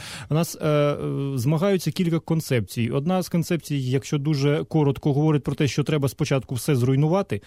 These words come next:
всіх звільнити і набирати абсолютно інших нових людей. Інша говорить про те, що треба робити все поступово, що треба, е, в-, поступово вводити молоду кров в ту стару систему, і таким чином вона буде змінюватися.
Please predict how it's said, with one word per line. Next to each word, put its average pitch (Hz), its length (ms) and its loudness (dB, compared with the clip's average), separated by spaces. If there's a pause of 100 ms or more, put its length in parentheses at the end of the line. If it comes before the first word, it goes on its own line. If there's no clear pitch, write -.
(200)
всіх 135 320 2
звільнити 151 500 2
і 135 140 -2
набирати 139 460 2
абсолютно 139 440 0
інших 143 460 0
нових 135 380 2
людей. 113 280 2 (240)
Інша 214 300 2
говорить 160 320 4
про 151 160 0
те, 196 140 2
що 147 200 0
треба 151 260 2
робити 135 340 2
все 131 200 0 (120)
поступово, 175 500 2
що - 180 -2
треба, 135 300 0
е, 151 120 -2
в-, 131 180 0
поступово 135 720 2
вводити 120 540 2
молоду 123 400 4
кров 123 280 2
в 120 340 2
ту 131 180 -2
стару 120 300 2
систему, 190 440 0
і 131 40 0
таким 131 260 0
чином 190 260 2
вона 139 200 2
буде 139 240 4
змінюватися. 113 640 4